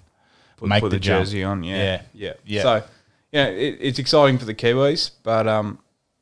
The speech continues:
Speaker 1: yeah, I, I think they're, they're gonna be too strong against the, the U S.
Speaker 2: Yeah, and look, that's not, that's, that's not a knock on the U S team. I think the U S team still play a really exciting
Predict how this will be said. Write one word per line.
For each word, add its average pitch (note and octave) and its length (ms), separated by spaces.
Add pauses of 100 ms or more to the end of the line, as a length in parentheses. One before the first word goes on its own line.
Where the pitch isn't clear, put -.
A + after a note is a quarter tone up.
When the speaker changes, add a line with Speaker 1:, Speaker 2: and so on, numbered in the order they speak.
Speaker 1:
yeah, G#2+ 260
I, A2+ 280
I G#2+ 40
think A2+ 220
they're, G2+ 220 (200)
they're A2 120
gonna G#2 120
be G2 80
too G2 200
strong F#2 280
against F#2 220
the, - 140 (100)
the G2+ 120
U F2+ 160
S. - 300 (520)
Speaker 2:
Yeah, C3 280
and C#3+ 100
look, D3 120
that's E3 260
not, D#3+ 260
that's, - 340 (220)
that's C3 180
not D#3 140
a D#3 40
knock B2+ 280
on A#2 100
the G#2 100
U F#2+ 160
S F#2+ 140
team. A#2+ 240
I A2+ 80
think G#2+ 160
the G2+ 60
U A2 180
S G#2+ 120
team G2 220
still G2+ 240
play F#2+ 220
a F#2 80
really F#2 300
exciting F2+ 540